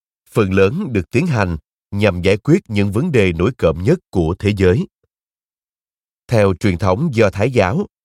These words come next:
khi Thiên Chúa sáng tạo trời đất, Người đã ban hơi thở của Mình để tạo nên những điều kỳ diệu cho thế giới. Và khi Chúa phán, "Phải có sự sáng," Người liền đưa xuống trái đất mười chiếc bình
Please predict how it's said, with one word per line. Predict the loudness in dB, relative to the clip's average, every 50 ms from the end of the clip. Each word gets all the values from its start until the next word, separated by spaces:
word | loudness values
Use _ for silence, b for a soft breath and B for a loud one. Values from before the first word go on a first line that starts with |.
| _ _ _ _ _
khi | -4 0 0 0 0
Thiên | 0 -2 -2 -2 0
Chúa | 0 0 0 0
sáng | 0 -2 -2 -2 -2
tạo | -2 -2 -2 -2 -2 -4 -2
trời | -2 0 0 2
đất, | 2 0 -2 -2 _ _ _ _ _ _ _ _ -6
Người | -2 0 0 2 2
đã | 2 2
ban | 2 0 0 0 -2
hơi | -2 -4 -4 -2
thở | -2 -2 0 0 0
của | -2 -2 0
Mình | 0 0 0 0 -4 -10 _ _ _ _ _ _
để | -2 -2 -2 0 0
tạo | -2 -2 0
nên | 0 0 0 0 0 0
những | -2 -4 -2 -2
điều | 0 0 0 -2
kỳ | -2 -2 -2 -2 -2
diệu | 0 -2 -2 0 -2 -4 -4 _
cho | 0 0 0 0 0 -2
thế | -4 -4 0
giới. | 2 2 2 2 0 -2 -6 _ _ _ _ _ _ _ _ _ -12 -6
Và | -2 0 0 0 0 -2 -4
khi | -4 -2 -4 -2
Chúa | -2 -4 -6
phán, | -4 -2 -2 -2 -2 -2 -6 -10 -12 _ _ _ _ _ _ _
"Phải | -2 -2 0 0 0
có | -2 -4 -4 -6
sự | -4 -4 -6 -6
sáng," | -4 -2 -2 -2 -2 -4 -8 -10 _ _ _ _ _ _ _ _ _ _
Người | -2 0 2 2 2 2
liền | 2 0 0 0 0 0
đưa | -2 -2 -2
xuống | -2 -4 -4 -4 -2
trái | -2 -2 0
đất | 2 0 0 0 _ _ _ _ -10
mười | -6 -4 -2 0 0 0
chiếc | -2 -4 -6 -6 -4 -2
bình | 0 -2 0 -2 -4